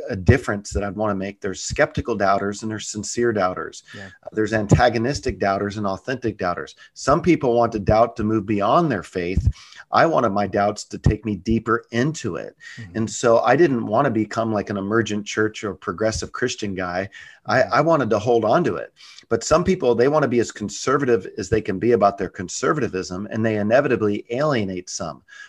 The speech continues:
Speaker 1: Where I wanna be as liberal as I can be about the faith we're trying to conserve without slipping into heresy. Because when you're as conservative as you can be about your conservatism, you inevitably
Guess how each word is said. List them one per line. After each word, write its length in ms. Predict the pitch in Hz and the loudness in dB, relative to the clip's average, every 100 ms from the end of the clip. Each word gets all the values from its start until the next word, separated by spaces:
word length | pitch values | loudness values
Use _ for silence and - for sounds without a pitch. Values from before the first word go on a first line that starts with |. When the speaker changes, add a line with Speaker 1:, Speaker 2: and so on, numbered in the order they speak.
| - | -2
Speaker 1:
Where 140 | 104 | 4
I 100 | 131 | 6
wanna 200 | 202 156 | 6 2
be 100 | 117 | 2
as 140 | 101 104 | 2 -2
liberal 580 | 107 160 214 175 131 | -4 0 0 2 0
as 120 | 101 95 | 0 -2
I 100 | 95 | -6
can 180 | - 92 | -6 -6
be 180 | 101 | -4
about 360 | 95 87 98 95 | -2 2 2 2
the 160 | 98 90 - | -6 -8 0
faith 280 | 117 117 - | 0 0 -6
we're 80 | |
trying 260 | 98 110 110 | -6 -2 -2
to 60 | 107 | -4
conserve 640 | 104 95 107 104 143 151 - - _ | -10 -10 -6 -4 -4 -6 -16 -20 _
without 500 | 107 110 113 120 - | -4 -2 2 2 2
slipping 460 | - 127 117 117 110 | -4 -2 -2 -2 0
into 180 | 104 | -2
heresy. 580 | 98 131 135 - - - _ - - | 0 0 0 -4 -12 -16 _ -20 -12
Because 260 | 117 135 117 | -2 0 0
when 120 | 123 | 2
you're 140 | 120 117 | 2 2
as 120 | 113 | 0
conservative 640 | 120 104 - 160 175 160 | -4 -6 -2 0 2 0
as 100 | 117 | -2
you 60 | 120 | -6
can 140 | 110 | -4
be 60 | 117 | 0
about 140 | 117 | 0
your 100 | 107 | -2
conservatism, 920 | - 90 - 160 170 92 85 98 110 - | -8 -10 -4 -2 -2 -4 -6 -8 -8 -4
you 180 | 131 | 0
inevitably 880 | 135 135 139 147 156 135 104 120 - | 0 0 2 2 2 0 -2 -4 -4